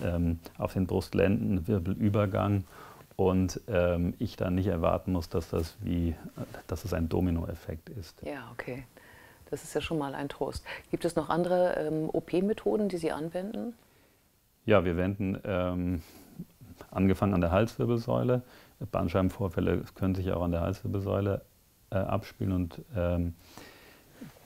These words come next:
Speaker 1: die sind seltener, aber auch, äh, durchaus dramatisch. Und, äh, an der Halswirbelsäule gibt es seit einigen Jahren die Möglichkeit, ähm,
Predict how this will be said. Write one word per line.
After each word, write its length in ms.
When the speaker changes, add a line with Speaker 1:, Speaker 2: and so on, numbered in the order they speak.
Speaker 1:
die 80
sind 200
seltener, 600
aber 260
auch, 380
äh, 320
durchaus 360
dramatisch. 640
Und, 460
äh, 420
an 80
der 120
Halswirbelsäule 800
gibt 220
es 180
seit 180
einigen 360
Jahren 220
die 80
Möglichkeit, 880
ähm, 500